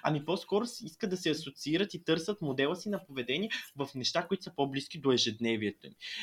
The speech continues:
И, ам, нали, това тук мисля, че е много интересно как създателката пречупва точно тази нужда през своята дъщеря. Аз мисля, че Мила тук, а, много интересно се е подготвила за днешния епизод и се радвам тя да разкаже малко повече в детайл за това.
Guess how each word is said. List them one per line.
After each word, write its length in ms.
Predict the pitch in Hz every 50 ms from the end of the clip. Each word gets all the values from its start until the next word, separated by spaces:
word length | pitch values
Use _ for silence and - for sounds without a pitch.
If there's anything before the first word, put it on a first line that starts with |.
| 190 - -
И, 400 | 170 170 170 160 160 160 - - -
ам, 460 | 135 139 139 135 131 131 127 127 113 87 90
нали, 440 | 127 147 147 143 151 180 202 196 -
това 200 | - 175 175 180
тук 120 | 180 180 - -
мисля, 360 | 170 160 165 170 170 - 196
че 120 | - -
е 40 | 170
много 260 | 156 156 160 160 165
интересно 420 | 170 165 165 160 156 165 165 165 -
как 140 | 160 160 -
създателката 680 | - - 147 139 151 151 151 175 165 - - - -
пречупва 460 | - - 151 - 160 - - 156 -
точно 300 | - 156 160 - 175 156
тази 280 | - 151 143 147 156 147
нужда 560 | 139 135 139 139 135 131 - 135 160 196 214 - - - - -
през 160 | 143 139 -
своята 360 | - 143 139 139 139 - 131
дъщеря. 560 | 123 123 117 - - - 120 113 - 160 - - - - -
Аз 140 | 180 180 190
мисля, 360 | 190 185 - - 220 214 208
че 140 | - 175 160
Мила 280 | 156 170 185 180 185
тук, 220 | 180 170 170 - 170
а, 180 | 165 147 143
много 260 | 143 143 151 151 160
интересно 360 | 156 156 - 151 156 156 - -
се 100 | - 160
е 80 | 160
подготвила 460 | - 135 131 143 151 147 - 160 151
за 100 | 135 135
днешния 320 | 127 135 139 147 - 165 147
епизод 380 | - - - - 151 147 - - -
и 80 | - -
се 180 | - 151 135
радвам 240 | 135 143 143 151 139
тя 120 | - 147 143
да 100 | 143 135
разкаже 320 | 135 - - 147 139 143
малко 240 | 139 135 139 - -
повече 300 | - 135 135 135 - 143
в 60 | 139 135
детайл 400 | 131 131 - - 131 127 123 120
за 220 | 117 117 110 -
това. 300 | - - 107 98 -